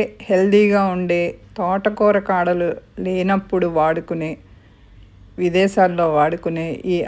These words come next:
ఆస్పరాగ్స్ తోటి మంచి టేస్టీ కర్రీ, పులుసు కూర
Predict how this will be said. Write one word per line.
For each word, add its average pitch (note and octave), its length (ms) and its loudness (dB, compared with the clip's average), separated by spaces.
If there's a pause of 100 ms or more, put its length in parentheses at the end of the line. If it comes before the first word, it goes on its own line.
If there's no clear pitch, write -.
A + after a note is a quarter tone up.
(140)
ఆస్పరాగ్స్ F#3 680 2
తోటి E3 260 -4 (220)
మంచి F#3 400 -4 (420)
టేస్టీ G3+ 540 0
కర్రీ, F3+ 420 0 (540)
పులుసు G3+ 260 2
కూర D3+ 240 2